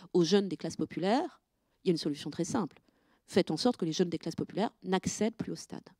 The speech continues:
Et donc augmenter les prix des places de manière à ce que, euh, ça ne soit plus possible. Donc si vous voulez, euh, là encore, on voit bien, alors c'est plus du côté des joueurs, c'est du côté des spectateurs, mais on voit bien que, euh,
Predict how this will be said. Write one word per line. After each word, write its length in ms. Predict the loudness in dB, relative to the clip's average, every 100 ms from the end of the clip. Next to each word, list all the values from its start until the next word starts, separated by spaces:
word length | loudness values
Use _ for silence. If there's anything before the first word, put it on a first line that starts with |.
| _ _ _ _ _ _ -2
Et 80 |
donc 240 | 2 2 0
augmenter 340 | -2 -2 -2
les 80 | -4
prix 160 | -8 -12
des 100 | -10
places 280 | -6 -6
de 40 | -8
manière 280 | -10 -10 -10
à 60 |
ce 100 | -12
que, 200 | -8 -6 -4
euh, 60 | -6
ça 140 | -6
ne 40 | -12
soit 120 | -12
plus 120 | -12
possible. 380 | -14 -16 -16 -20 -20 -20 -20 -20 -4
Donc 120 | -2
si 200 | 0 0
vous 120 | 0
voulez, 400 | 6 8 10 8 6 4 4
euh, 400 | 6 8 6 4 4
là 180 | 6 8
encore, 580 | 6 4 4 4 4 2 0
on 120 | 0
voit 260 | 4 2
bien, 320 | 2 2 4 2 -2 _ _ _ _ _ _ _ -4
alors 140 | -2
c'est 160 | 0 2
plus 160 | 2
du 100 | 2
côté 240 | 2 2 2
des 120 | 2
joueurs, 280 | 4 2 2
c'est 120 | -4
du 80 | -6
côté 240 | -4 -2
des 100 | -4
spectateurs, 540 | -4 -6 -4 -2 0 2
mais 140 | 0 0
on 80 | -2
voit 240 | 2 0
bien 320 | 0 0 0 -2 _ _ _ _ _ _ _ _ _ _
que, 380 | 2 6 6 4 2 4
euh, 340 | 6 6 2